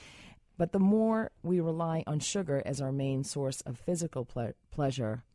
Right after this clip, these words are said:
the less we will get physical pleasure from our intimate relationships. So what is it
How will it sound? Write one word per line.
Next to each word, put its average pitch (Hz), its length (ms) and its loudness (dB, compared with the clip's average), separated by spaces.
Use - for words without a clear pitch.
the 165 100 2
less 170 560 -2
we 147 120 0
will 139 100 0
get 131 180 -4
physical 156 460 -2
pleasure 120 460 -4
from 135 160 2
our 120 120 -2
intimate 120 480 -2
relationships. 123 1120 -4
So 262 180 4
what 233 400 -2
is 180 220 2
it - 260 -8